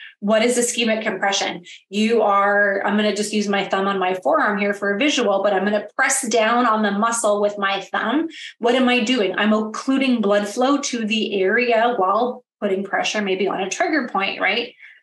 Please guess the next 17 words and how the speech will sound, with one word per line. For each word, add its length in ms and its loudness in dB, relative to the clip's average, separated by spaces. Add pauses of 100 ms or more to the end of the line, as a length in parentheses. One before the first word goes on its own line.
(100)
So 420 2
mechanically, 1200 0 (260)
I'm 160 0
occluding 680 0
blood. 320 0
And 140 -2
what 100 2
happens 380 0
when 140 0
I 140 -2
remove 460 0
my 180 0
thumb 240 0
after 280 -2
the 80 -2
ischemic 420 -6
compression? 720 -2